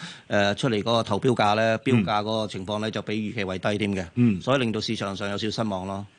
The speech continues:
Speaker 2: 因為，呃，頭先我哋提到呢，就係話，呃，仿製藥會嚟緊嗰個面對下調，呃，降價壓力大呢，其實原料藥同中間體都會嘅，因為原料藥嗰啲競爭好多啊嘛。
Speaker 1: 係。係，冇錯。
Speaker 2: 啊，
Speaker 1: 冇錯。
Speaker 2: 咁佢有一部分嘅收入，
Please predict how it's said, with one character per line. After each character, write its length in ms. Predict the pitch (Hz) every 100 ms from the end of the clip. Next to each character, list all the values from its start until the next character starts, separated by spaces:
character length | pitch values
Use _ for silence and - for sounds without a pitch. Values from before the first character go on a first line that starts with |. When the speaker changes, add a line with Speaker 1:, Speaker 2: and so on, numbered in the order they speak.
| -
Speaker 2:
因 100 | 214
為， 160 | 208 131 -
呃， 180 | 117
頭 140 | 113 95
先 140 | 165
我 120 | 147
哋 140 | 104 85
提 60 |
到 180 | 82 104
呢， 160 | 120 117
就 100 | 101
係 100 | 87
話， 280 | 87 85 92 -
呃， 180 | 95 87
仿 220 | 92 120
製 120 | 117
藥 260 | 101 90 82 -
會 280 | 87 95
嚟 160 | 98 78
緊 240 | 87 98
嗰 100 | 107 107
個 200 | 101 92
面 200 | 90 87
對 160 | 95
下 200 | 90 87
調， 180 | 82 80 78 76
呃， 280 | 92 85 82
降 280 | - 92 92
價 180 | 90 90
壓 120 | 87
力 100 | 85 -
大 100 | 80
呢， 160 | 87 110 - -
其 80 | 113
實 100 | 107 101
原 300 | 98 95 95
料 180 | 107 156
藥 140 | 131 -
同 240 | 87 82
中 160 | 104 120
間 160 | 117
體 140 | 107 95
都 120 | 110
會 220 | 95 80
嘅， 100 | 80 85 _ _
因 100 | - 156
為 120 | 107
原 140 | 92
料 160 | 95 113 113
藥 40 | 92
嗰 100 | 104
啲 260 | 104 120 120 -
競 220 | 104 95
爭 180 | 117 107 92
好 40 |
多 280 | 92 95 92
啊 40 | 90
嘛。 80 | 87
Speaker 1:
係。 40 | 101
係， 20 |
冇 140 | 110
錯。 100 | 107 90 85
Speaker 2:
啊， 160 | 80 - -
Speaker 1:
冇 100 | 107
錯。 40 | 151
Speaker 2:
咁 40 |
佢 160 | 180 117
有 200 | 101 127
一 20 |
部 200 | 123 98
分 240 | 90 87 87
嘅 240 | 98 95 - -
收 240 | - 135
入， 160 | 113